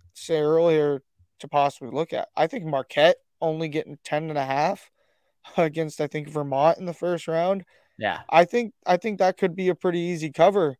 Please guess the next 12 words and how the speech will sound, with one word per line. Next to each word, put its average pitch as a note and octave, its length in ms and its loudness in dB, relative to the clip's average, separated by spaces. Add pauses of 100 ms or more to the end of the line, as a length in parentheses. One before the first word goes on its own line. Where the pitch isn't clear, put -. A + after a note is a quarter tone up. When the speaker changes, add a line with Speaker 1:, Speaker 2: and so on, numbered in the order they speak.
Speaker 1:
Like, D3 160 -2
that E3+ 180 4
might F#3+ 200 2
be E3+ 120 0
one D#3+ 220 -2
that's, D#3 260 -8 (100)
there, D#3 220 0 (140)
there's D3+ 180 -6
not D#3 160 4
a D#3 60 2
lot D#3 200 6
of D3 260 2